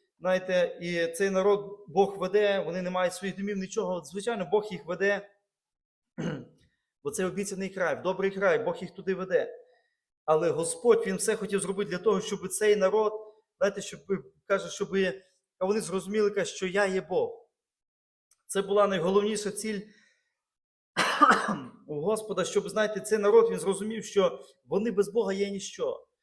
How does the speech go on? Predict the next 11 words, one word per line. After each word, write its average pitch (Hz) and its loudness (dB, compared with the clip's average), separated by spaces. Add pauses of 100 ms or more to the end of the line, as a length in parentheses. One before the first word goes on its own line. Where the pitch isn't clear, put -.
(240)
І 160 -14
що 240 -4
вони 247 2
будуть 240 -6
благословенними 214 4
тоді, 214 -4
коли 202 0
заповіді 208 2
його 185 2
будуть 175 -8
дотримувати, 202 -4